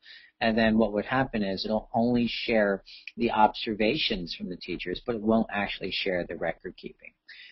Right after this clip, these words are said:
Um, so you have that option as well. It's important to note you also see the option of none on there. All of the parent communication is set to none by default. So out of the box, we do not share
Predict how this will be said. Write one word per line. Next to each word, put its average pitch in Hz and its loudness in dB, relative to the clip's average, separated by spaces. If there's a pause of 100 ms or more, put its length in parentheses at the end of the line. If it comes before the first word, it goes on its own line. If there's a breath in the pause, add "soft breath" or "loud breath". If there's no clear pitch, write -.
(240 loud breath)
Um, 101 4 (400 loud breath)
so - -2
you 107 4
have 107 2
that 101 2
option 98 -2
as 92 -8
well. 95 2
It's - -8
important 151 -4
to 135 2
note 135 2
you 123 4
also 135 4
see 127 0
the 110 4
option 107 4
of 95 -2
none 101 0
on 82 -8
there. 78 -8 (440 loud breath)
All 143 6
of 180 -6
the 190 -4
parent 131 0
communication 113 -2
is - -12
set - -6
to 220 -8
none 87 -4
by 85 -2
default. 82 -6
So 98 -6
out 107 2
of 120 -2
the - -2
box, - 0 (280 soft breath)
we 101 -4
do 95 -2
not 92 -4
share - -2